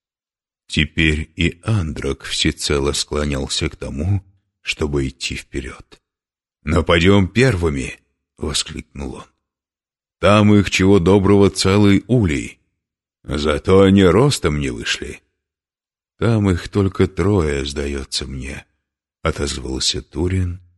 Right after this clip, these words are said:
и пошёл вперёд. Изгои пробирались следом, ощупью, водя руками по шероховатым стенам.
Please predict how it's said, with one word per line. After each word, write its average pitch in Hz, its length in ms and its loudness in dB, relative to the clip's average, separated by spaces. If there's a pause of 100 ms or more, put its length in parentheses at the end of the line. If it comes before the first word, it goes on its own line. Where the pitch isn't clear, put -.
(160)
и 82 120 -4
пошёл - 480 -8
вперёд. - 640 -20 (1160)
Изгои 78 680 0
пробирались 78 840 -2
следом, - 880 -8 (720)
ощупью, 85 840 0 (500)
водя 80 480 2
руками 82 520 0
по - 180 -6
шероховатым 78 840 -2
стенам. - 720 -8